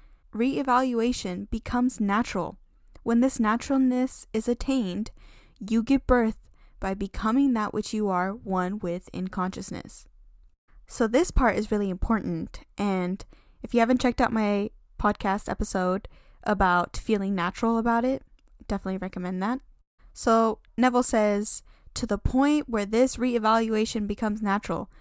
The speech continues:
when the naturalness is attained, you give birth by becoming that which you are one within consciousness," which means that when you have attained the state that you want and it is natural to you, that is when your desire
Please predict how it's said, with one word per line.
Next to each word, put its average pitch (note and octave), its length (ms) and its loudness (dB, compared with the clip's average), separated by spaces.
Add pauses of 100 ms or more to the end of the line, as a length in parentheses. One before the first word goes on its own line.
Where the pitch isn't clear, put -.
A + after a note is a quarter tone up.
(120)
when G#3 160 -2
the G3 60 0
naturalness A#3 560 2
is A3+ 140 -4
attained, G#3 440 -2
you F#3+ 100 -4
give G3+ 200 -2
birth A3 260 2
by G#3+ 140 -2
becoming F#3+ 400 -4
that E3+ 140 -4
which F#3+ 180 -6
you F#3 100 -2
are F3 140 0
one E3+ 200 -4
within F#3 260 -6
consciousness," - 600 -6 (580)
which - 200 -4
means G3+ 540 0 (300)
that F#3 160 0
when F#3 120 -2
you G#3+ 180 0
have A#3 180 2
attained A3 720 -2 (880)
the G3+ 100 0
state A3 440 0
that C4+ 120 -2
you C#4 140 2
want G3 420 -4 (100)
and G3 140 -2
it G3 100 -2
is G3+ 120 -4
natural A3+ 380 2
to - 160 -8
you, F3+ 320 -4 (360)
that G3+ 180 4
is A#3 140 0
when G3 140 -2
your F#3 120 -6
desire F#3+ 540 -2